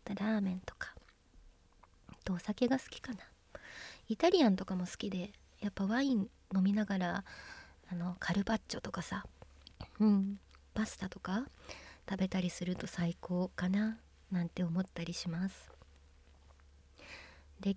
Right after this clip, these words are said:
嫌いな食べ物は、玉ねぎとピーマン？<laughs> お子ちゃまじゃないよ。ちゃんと、あの、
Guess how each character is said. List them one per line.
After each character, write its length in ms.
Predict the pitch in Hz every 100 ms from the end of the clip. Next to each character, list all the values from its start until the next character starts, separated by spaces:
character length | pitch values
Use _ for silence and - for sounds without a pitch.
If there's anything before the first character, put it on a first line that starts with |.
| -
嫌 200 | 208 247
い 100 | 285
な 100 | 294
食 180 | 294 269
べ 100 | 285
物 300 | 302 269 208
は、 420 | 208 202 190 175 - - - - - - - - - - - - - - - - -
玉 320 | 180 170 226
ね 180 | 269 294
ぎ 160 | 247 208
と 160 | 190
ピ 300 | - 214 220
ー 40 | 180
マ 200 | 180 294
ン？ 40 | - 247 233 294 302 320 -
<laughs> 680 | - - - - - -
お 80 | 165
子 160 | - 175
ち 100 | 208
ゃ 80 | 208
ま 160 | 214
じ 60 | 220
ゃ 60 |
な 180 | 220 233
い 100 | 196
よ。 240 | 180 240 - - - - - - - -
ち 60 |
ゃ 80 | 269
ん 80 | 277
と、 260 | 277 269 - - - - - - - - - -
あ 60 | 220
の、 300 | 214 202